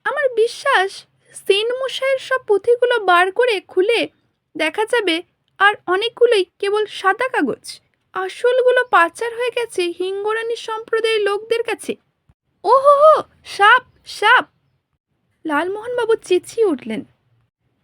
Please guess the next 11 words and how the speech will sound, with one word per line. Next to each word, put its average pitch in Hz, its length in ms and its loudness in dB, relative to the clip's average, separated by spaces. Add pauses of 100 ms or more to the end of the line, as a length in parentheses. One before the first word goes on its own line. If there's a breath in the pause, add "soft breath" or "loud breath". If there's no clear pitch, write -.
(140)
"সেদিন 453 380 0
একটা 349 460 0
কাগজের 320 560 0 (100)
ফালি 339 280 -2
দেখেছিলাম 403 680 -2 (180)
সাগরিকার 392 720 -2
গলিতে, 370 440 -2 (320)
সে 415 220 -2
তাহলে 427 560 0
এই 440 280 -2
কাগজ?" 494 640 -6